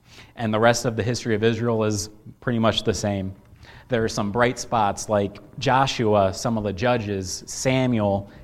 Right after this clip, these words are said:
King David, King Josiah, Ezra, and Nehemiah. But usually,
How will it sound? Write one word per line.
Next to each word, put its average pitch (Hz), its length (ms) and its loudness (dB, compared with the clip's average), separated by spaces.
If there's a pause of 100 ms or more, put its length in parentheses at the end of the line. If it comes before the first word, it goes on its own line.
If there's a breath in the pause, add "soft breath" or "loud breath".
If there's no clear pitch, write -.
King 135 240 -4
David, 117 460 2
King 139 220 -2
Josiah, 113 720 2 (260 loud breath)
Ezra, 127 380 2
and 110 100 2
Nehemiah. 110 580 2 (1080 loud breath)
But - 340 -4 (160)
usually, 131 720 0